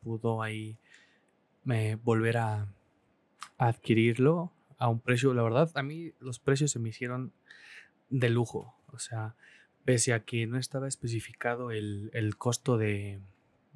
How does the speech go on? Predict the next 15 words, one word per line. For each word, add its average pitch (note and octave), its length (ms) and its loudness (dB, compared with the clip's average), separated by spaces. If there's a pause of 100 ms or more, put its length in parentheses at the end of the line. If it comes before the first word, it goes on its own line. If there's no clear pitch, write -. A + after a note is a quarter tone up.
(280)
costo B2+ 220 2
por A2 160 -4
servicio, A2+ 560 0 (640)
la G#2+ 400 2
neta D#3 500 -2
es D#3+ 200 0
que D3+ 100 -2
a C#3 40 2
mí D3 180 -6
se C3 120 -10
me A#2 140 -4
hizo C#3+ 400 -2 (160)
diez C3+ 200 0
de A#2+ 80 -2
diez. - 800 -8